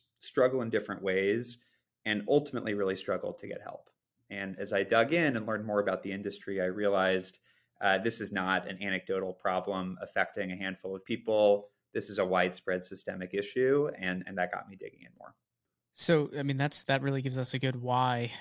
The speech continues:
Speaker 2: uh, for, for, you know, why, why you started Two Chairs.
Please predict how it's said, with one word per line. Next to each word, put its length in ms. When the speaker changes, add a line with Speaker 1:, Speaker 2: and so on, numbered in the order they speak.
Speaker 2:
uh, 240
for, 360
for, 440
you 100
know, 80
why, 360
why 120
you 140
started 320
Two 160
Chairs. 600